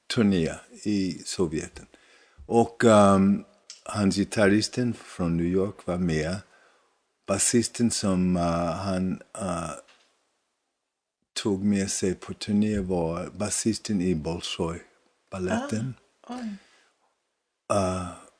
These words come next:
Speaker 1: och det var en underbar, oförglömlig <laughs> sommar. Jag fyllde tretton år gammal i Kiev. Och på hemvägen från, nu, från,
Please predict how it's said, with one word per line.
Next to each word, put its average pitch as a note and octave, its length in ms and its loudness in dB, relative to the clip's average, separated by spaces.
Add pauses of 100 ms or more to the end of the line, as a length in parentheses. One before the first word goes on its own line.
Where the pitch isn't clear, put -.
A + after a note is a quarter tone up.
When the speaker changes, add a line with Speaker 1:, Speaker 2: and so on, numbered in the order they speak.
(1200)
Speaker 1:
och A#2 180 8
det B2 120 10
var B2+ 220 4
en A#2+ 160 4 (100)
underbar, A#2+ 580 4
oförglömlig G2+ 840 6
<laughs> - 280 4
sommar. A2 500 6 (720)
Jag G2 360 2
fyllde G#2+ 340 6
tretton A2+ 600 0
år A2 300 2
gammal G#2+ 580 2
i A2+ 280 0
Kiev. C#3+ 540 4 (640)
Och B2 340 0 (260)
på A#2 160 0
hemvägen A2+ 840 6
från, G2 320 4
nu, G2+ 460 4
från, E2 600 0